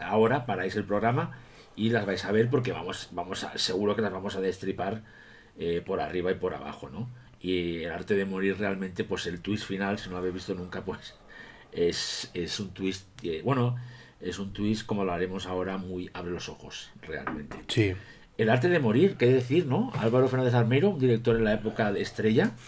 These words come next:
Speaker 1: que venía de la comedia, ¿no? Uno de los más, como, de los más, eh, potentes de la época, de jóvenes, que se atreve a hacer este, este, esta especie de slasher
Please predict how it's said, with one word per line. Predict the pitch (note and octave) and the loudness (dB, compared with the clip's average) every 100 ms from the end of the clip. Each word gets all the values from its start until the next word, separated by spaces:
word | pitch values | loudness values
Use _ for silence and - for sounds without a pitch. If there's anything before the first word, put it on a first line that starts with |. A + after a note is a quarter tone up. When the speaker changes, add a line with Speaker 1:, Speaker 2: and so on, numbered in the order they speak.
| - - | -20 -10
Speaker 1:
que | - | -2
venía | G#2 G#2 A2 | 0 2 2
de | G#2 | 2
la | G2+ | 0
comedia, | G2+ F#2+ G#2 C3+ A#3 A#3 | -2 0 2 4 2 -2
¿no? | F#3+ | -6
Uno | F3 A2 | -2 0
de | G#2 | 2
los | G2+ F#2 | 0 -2
más, | F2+ F#2 F2+ | -6 -6 -8
como, | - F#2+ F#2 F2+ E2+ E2 - - - - - - - - | -8 -8 -8 -8 -10 -12 -20 -20 -20 -20 -20 -20 -20 -10
de | - G2 | -4 -2
los | F2+ F#2 | -2 -4
más, | G2 G2+ - | -6 -6 -4
eh, | G#2 G2+ G2 - | -4 -2 -4 -6
potentes | F2+ F2+ G2+ G2+ G2+ | -8 -6 -4 -4 -2
de | G#2 | -2
la | G2+ | 0
época, | G#2+ D#3 D#3 F#3+ | 0 -2 -2 -4
de | D3+ E2+ | -4 -4
jóvenes, | A2+ A#2 D3+ A3 - | 0 2 4 2 2
que | B2 | -6
se | A2 F2+ | -4 -6
atreve | F2+ G#2+ | 0 4
a | B2 | 4
hacer | A2+ C3+ | 4 2
este, | B2 G2+ | 0 -4
este, | G2+ - G#2+ G2+ | -4 -2 -2 -2
esta | - | -6
especie | A2 A#2 B2+ | -6 0 2
de | A#2 F#2 | 2 0
slasher | G2+ A2+ B2 B2 C#3 C#3 C3+ | -2 -2 -2 0 2 2 2